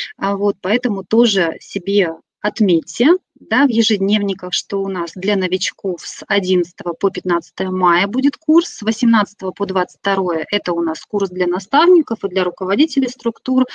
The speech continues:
с двадцать пятого по двадцать девятое мая. Ну, конечно же, будем вам еще напоминать в чатах, э, об этом и, э, приглашать к обучению. У нас постоянно добавляется все больше и больше материалов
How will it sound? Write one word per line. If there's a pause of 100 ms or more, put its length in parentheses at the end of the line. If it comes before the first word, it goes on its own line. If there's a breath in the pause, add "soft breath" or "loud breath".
(320 loud breath)
с
двадцать
пятого
по
двадцать
девятое
мая.
Ну,
конечно
же,
будем
вам
еще
напоминать
в
чатах,
э,
об
этом (440 loud breath)
и,
э,
приглашать
к
обучению. (800 loud breath)
У
нас
постоянно
добавляется
все
больше
и
больше
материалов